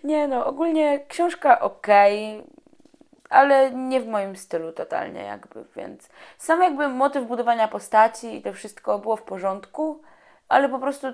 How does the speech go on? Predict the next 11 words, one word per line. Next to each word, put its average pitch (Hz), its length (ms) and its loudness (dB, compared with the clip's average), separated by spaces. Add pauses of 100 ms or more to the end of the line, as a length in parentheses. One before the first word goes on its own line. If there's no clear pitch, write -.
(140)
to 240 100 -4
nie 240 400 -6
była 220 220 4
książka 190 440 -6
dla 165 160 -6
mnie - 260 -16 (240)
i - 280 -12
tyle. - 340 -8 (520)
Jakby 190 300 -6
totalnie 214 460 2
subiektywnie. - 640 -14